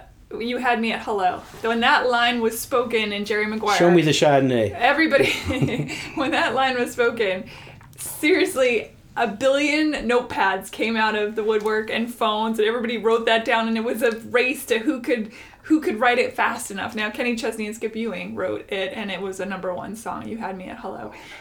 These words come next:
Speaker 1: Um, but it's just,
Speaker 2: Wow.
Speaker 1: but when I go to movies in this town, it cracks me up because without a, without fail,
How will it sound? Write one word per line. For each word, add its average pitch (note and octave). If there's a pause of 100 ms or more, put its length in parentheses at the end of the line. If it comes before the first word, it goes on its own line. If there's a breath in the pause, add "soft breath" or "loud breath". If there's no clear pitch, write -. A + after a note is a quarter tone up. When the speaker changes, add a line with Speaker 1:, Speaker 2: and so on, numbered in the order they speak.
(160 loud breath)
Speaker 1:
Um, A3+
but A3+
it's G#3+
just, G2
Speaker 2:
Wow. A2+ (140)
Speaker 1:
but A#3
when B3
I A#3+
go A#3+
to B3
movies C4
in A3+
this G#3+
town, C#4
it -
cracks -
me G#3+
up B3
because A3 (400)
without A3+
a, B3+
without C4
fail, E4